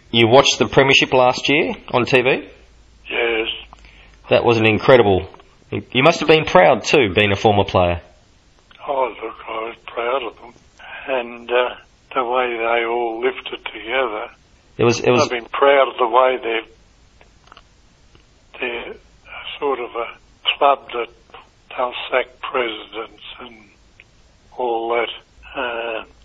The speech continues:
Speaker 2: I'm proud of the way they hold together now as a team, the, the leadership, you know, the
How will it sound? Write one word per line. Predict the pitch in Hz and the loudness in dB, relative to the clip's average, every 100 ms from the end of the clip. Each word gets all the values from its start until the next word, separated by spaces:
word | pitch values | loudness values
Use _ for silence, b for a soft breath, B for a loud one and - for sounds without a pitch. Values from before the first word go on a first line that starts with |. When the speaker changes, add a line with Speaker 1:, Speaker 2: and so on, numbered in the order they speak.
| - - - | -20 -20 -12
Speaker 2:
I'm | 139 131 120 110 - | -2 -2 -2 -8 -20
proud | - 131 131 117 | -8 -2 0 -2
of | 113 | -6
the | |
way | 113 120 120 | -4 -2 -2
they | 120 113 | -6 -8
hold | 113 117 117 110 | -8 -6 -6 -10
together | 113 117 131 120 110 | -12 -8 -8 -10 -12
now | 113 113 110 107 | -12 -10 -10 -10
as | 101 101 | -14 -18
a | _ _ _ - | _ _ _ -12
team, | 143 127 120 107 | -8 -8 -8 -12
the, | 110 113 _ - B - | -12 -12 _ -20 B -10
the | 123 | -6
leadership, | 113 127 139 120 - - - 120 _ - | -4 -4 -4 -4 0 -2 -2 -14 _ -12
you | 127 | -8
know, | 117 120 117 | -6 -6 -4
the | 113 | -6